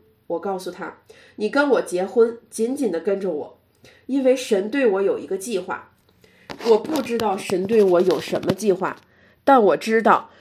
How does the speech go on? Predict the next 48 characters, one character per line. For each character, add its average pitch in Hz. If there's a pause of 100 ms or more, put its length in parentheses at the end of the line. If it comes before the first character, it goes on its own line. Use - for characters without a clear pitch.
(120)
是 302
比 202
这 269
个 240
小 233
镇 254
要 185
大 190
的。 - (600)
“你 226
如 240
果 269
紧 196
跟 277
着 262
我， - (240)
我 208
们 208
会 247
去 254
到 226
世 285
界 226
各 226
地， 170 (380)
全 247
世 294
界 302
的 180
人 156
都 277
会 254
认 202
识 175
我 147
们。” - (480)
现 220
在 190
我 180
们 170
去 240
过 185
四 214
十 247
二 254
个 170
国 -
家， 143